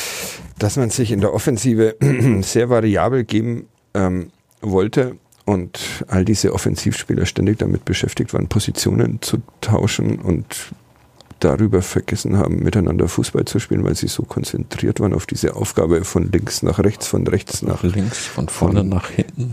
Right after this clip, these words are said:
Speaker 2: ja.
Speaker 1: hin und her sind sie gewechselt. Nur raus kam dabei irgendwie
Speaker 2: Der
Speaker 1: nichts.
Speaker 2: Ball kam irgendwie nicht mit, ja. Man musste immer schauen, dass
Speaker 1: Der
Speaker 2: man
Speaker 1: Ball
Speaker 2: auf
Speaker 1: und die
Speaker 2: seine
Speaker 1: Gedanken
Speaker 2: und die
Speaker 1: kamen
Speaker 2: Gedanken auch nicht, ja.
Speaker 1: auch nicht mit. Und deshalb hat's mich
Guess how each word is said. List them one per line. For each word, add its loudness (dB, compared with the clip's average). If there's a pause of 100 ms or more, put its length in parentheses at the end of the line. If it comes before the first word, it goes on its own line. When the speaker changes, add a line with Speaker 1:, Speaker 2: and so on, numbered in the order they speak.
(100)
Speaker 2:
ja. -4
Speaker 1:
hin 0
und -2
her 4
sind 0
sie 0
gewechselt. 0 (960)
Nur 4
raus 2
kam -4
dabei -2
irgendwie -2
Speaker 2:
Der 2
Speaker 1:
nichts. 0
Speaker 2:
Ball 4
kam 0
irgendwie 2
nicht -2
mit, -6
ja. -2 (100)
Man -8
musste -8
immer -6
schauen, -8
dass -6
Speaker 1:
Der 2
Speaker 2:
man 0
Speaker 1:
Ball 4
Speaker 2:
auf 0
Speaker 1:
und 4
die 4
Speaker 2:
seine 4
Speaker 1:
Gedanken 2
Speaker 2:
und -4
die 0
Speaker 1:
kamen 0
Speaker 2:
Gedanken 2
auch 0
nicht, -6
ja. -2
Speaker 1:
auch -8
nicht -10
mit. -12
Und -10 (1400)
deshalb 2
hat's 2
mich 0